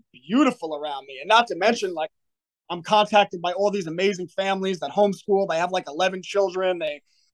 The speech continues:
um, they homestead. But you wanna talk about how to defeat the system, you have to build alternatives. So where do you get your chicken from? Where do you get your cow meat from? Where do you, um,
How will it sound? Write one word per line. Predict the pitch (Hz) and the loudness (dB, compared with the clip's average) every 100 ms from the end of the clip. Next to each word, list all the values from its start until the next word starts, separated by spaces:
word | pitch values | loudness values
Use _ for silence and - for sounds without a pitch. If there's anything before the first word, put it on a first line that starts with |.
| _ | _
um, | 147 160 143 | -2 0 0
they | 143 160 | 0 0
homestead. | 165 214 208 - 208 196 175 | 4 4 4 4 4 4 0
But | 196 190 - _ _ _ _ | 0 0 -2 _ _ _ _
you | 220 294 | -2 2
wanna | 330 311 | 4 4
talk | 277 240 | 2 -2
about | 226 208 | -2 -2
how | 190 220 | 2 0
to | 214 196 175 _ - | 2 0 -2 _ -10
defeat | 202 233 233 | -6 -4 -4
the | - | -6
system, | - 220 214 190 175 147 _ _ _ _ _ _ _ _ _ | 4 4 4 2 2 -4 _ _ _ _ _ _ _ _ _
you | 208 240 | 4 4
have | 233 - | 4 6
to | 220 196 170 147 | 6 6 4 -6
build | 208 226 220 | 0 2 2
alternatives. | 170 - 254 220 160 131 | -4 -6 -4 -4 -6 -10
So | - 214 208 - _ _ _ _ | 6 8 8 4 _ _ _ _
where | 170 277 | 4 4
do | 277 | 6
you | 285 247 | 2 4
get | 277 - | 2 4
your | 202 | 0
chicken | - 247 196 | 2 0 0
from? | 170 165 135 | -8 -8 -6
Where | 143 220 | 4 4
do | 254 | 6
you | 247 220 | 4 4
get | 233 226 | 2 2
your | 202 202 196 175 - _ _ _ - | 4 6 6 4 -2 _ _ _ -2
cow | 233 226 | 2 2
meat | 202 180 160 - | 2 -4 -8 -12
from? | 160 139 | -10 -6
Where | 147 220 | 4 6
do | 254 | 6
you, | 247 247 240 233 196 | 6 4 4 0 0
um, | 202 190 185 | 2 2 0